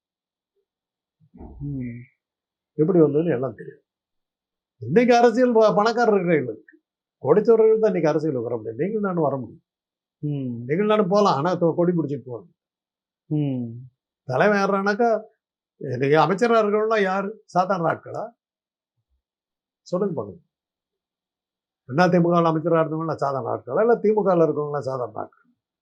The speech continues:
Speaker 2: நீங்கள் நானும் ஆயிட முடியுமா? இன்னைக்கு செ-, செல்வாக்கு,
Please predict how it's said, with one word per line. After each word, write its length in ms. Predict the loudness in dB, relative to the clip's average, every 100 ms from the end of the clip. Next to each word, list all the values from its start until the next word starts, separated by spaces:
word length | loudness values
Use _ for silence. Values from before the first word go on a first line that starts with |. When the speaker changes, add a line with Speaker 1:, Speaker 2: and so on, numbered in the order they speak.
| _ _ _
Speaker 2:
நீங்கள் 240 | 0 2 2
நானும் 180 | 2 0
ஆயிட 160 | -4 -6
முடியுமா? 360 | -12 -12 -10 -10 _ _ _ -20 -20 -20 -4
இன்னைக்கு 260 | 2 4 4
செ-, 220 | 0 -6 -12 _ -4
செல்வாக்கு, 500 | -2 2 2 4 6